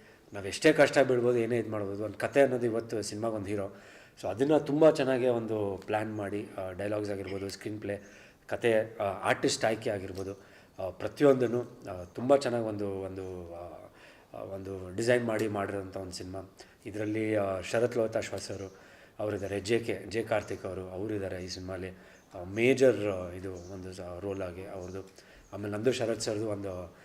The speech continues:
ಹೀರೋ ವಿಲನ್ ಕಾಂಬಿನೇಷನ್, ಆ, ತುಂಬ ಚೆನ್ನಾಗಿದೆ. ಆಮೇಲೆ ನನ್ನ ಒಂದು ಕಾಂಬಿನೇಷನ್ ಹೀರೋಯಿನ್ ಆಗಿ ಅದಿತಿ ರಾವ್ ಅವರು, ಆ, ಅವ್ರು ನಟಿಸಿದ್ದಾರೆ. ಆ, so ಅವ್ರದ್ದು ಒಂದು ತ್ರೀ ಶೇಡ್ಸ್,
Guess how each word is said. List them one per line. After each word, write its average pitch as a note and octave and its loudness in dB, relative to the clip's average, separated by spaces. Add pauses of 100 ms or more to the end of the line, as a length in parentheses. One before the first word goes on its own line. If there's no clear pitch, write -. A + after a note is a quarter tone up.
(140)
ಹೀರೋ B2 4
ವಿಲನ್ G#2+ 0
ಕಾಂಬಿನೇಷನ್, G2 -6
ಆ, F2+ -10
ತುಂಬ F2+ -10
ಚೆನ್ನಾಗಿದೆ. F2+ -14 (180)
ಆಮೇಲೆ G#2 -4
ನನ್ನ A#2+ 2
ಒಂದು B2 6
ಕಾಂಬಿನೇಷನ್ A#2 -2
ಹೀರೋಯಿನ್ A2 -2
ಆಗಿ G#2 -2
ಅದಿತಿ G#2+ -2
ರಾವ್ G2 0
ಅವರು, F#2 -8 (640)
ಆ, F#2 -4
ಅವ್ರು A#2+ 6
ನಟಿಸಿದ್ದಾರೆ. F#2+ -6
ಆ, F#2 -8
so F#2 -10
ಅವ್ರದ್ದು A#2+ 2
ಒಂದು A2 -2
ತ್ರೀ C3 0
ಶೇಡ್ಸ್, B2 0